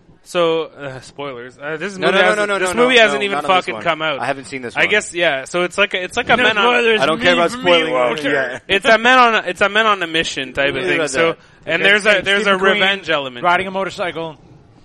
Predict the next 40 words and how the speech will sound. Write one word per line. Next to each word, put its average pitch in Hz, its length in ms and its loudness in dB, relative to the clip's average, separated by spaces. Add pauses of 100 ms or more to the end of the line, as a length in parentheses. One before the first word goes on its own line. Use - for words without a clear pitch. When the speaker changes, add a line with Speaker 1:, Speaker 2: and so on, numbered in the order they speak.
(100)
Speaker 1:
There's 147 200 -4
a 156 40 0
Speaker 3:
jumping 151 200 2
Speaker 1:
revenge 165 220 -2
Speaker 3:
out 180 100 -6
of 123 80 -10
the 156 80 -14
Speaker 1:
element. - 120 -18
Speaker 3:
thing. 147 380 -12 (240)
Speaker 2:
Yeah, 120 120 -6
I'll 107 60 -6
probably 120 200 -6
go 107 40 -6
see 110 120 -10
it 92 80 -6
this 87 120 -16
Friday. 90 320 -8 (640)
Speaker 3:
I 127 120 -6
will 131 80 -12
check 117 200 -10
out. 110 200 -12 (140)
Speaker 1:
I 160 100 2
thought 226 200 4
it 214 40 2
was 170 200 -2
really 156 280 -2
good, 160 340 -4
and, 143 140 -10
like, 156 340 -4 (760)
I'm 165 220 -2
always 220 380 2
sort 180 280 -4
of 131 180 -6
reticent. 147 460 -4
Like, 139 140 -10
I 135 80 -6
go 143 220 -6
into 143 260 -12
these, 131 260 -16
like, 123 280 -12